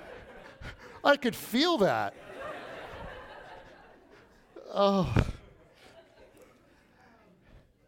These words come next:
You guys, being laid up in that season, it, like, it affected everything, right? And it was a big deal. Like, I needed to get back to work.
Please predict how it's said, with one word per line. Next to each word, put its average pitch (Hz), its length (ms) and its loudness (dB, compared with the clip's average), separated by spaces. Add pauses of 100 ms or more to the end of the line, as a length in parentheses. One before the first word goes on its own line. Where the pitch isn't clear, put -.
(300)
You 214 140 4
guys, 247 260 4 (300)
being 262 300 2
laid 196 340 6
up 180 280 4
in 170 140 0
that 156 200 2
season, 175 460 -2
it, 175 60 -4
like, 180 260 -2
it 208 80 2
affected 220 440 0
everything, 190 540 0
right? 143 300 2 (880)
And 185 140 4
it 214 100 0
was 240 200 2
a 262 60 2
big 202 200 2
deal. 220 360 4
Like, 170 280 2
I 202 120 6
needed 277 200 4
to 214 60 2
get 185 120 6
back 185 180 4
to 160 60 -4
work. 214 480 0